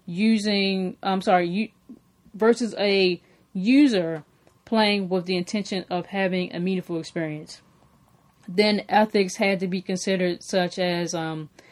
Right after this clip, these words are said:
diversity in race, sex, and age. Also, how the data was collected and shared. For instance,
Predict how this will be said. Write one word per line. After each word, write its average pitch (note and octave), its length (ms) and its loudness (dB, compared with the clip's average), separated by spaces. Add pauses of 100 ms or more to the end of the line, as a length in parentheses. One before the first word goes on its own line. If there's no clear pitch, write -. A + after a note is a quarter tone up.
(220)
diversity G3 600 0
in E3+ 500 -2 (480)
race, F#3+ 580 0 (300)
sex, F3 600 -4
and D#3+ 180 -8
age. - 440 -8 (640)
Also, A3+ 420 4
how G3+ 180 0
the F#3 120 0
data F#3+ 260 2
was F3 180 -8
collected F3+ 540 0
and E3+ 160 -6
shared. D#3+ 440 -4
For G3+ 120 -6
instance, A3 640 -2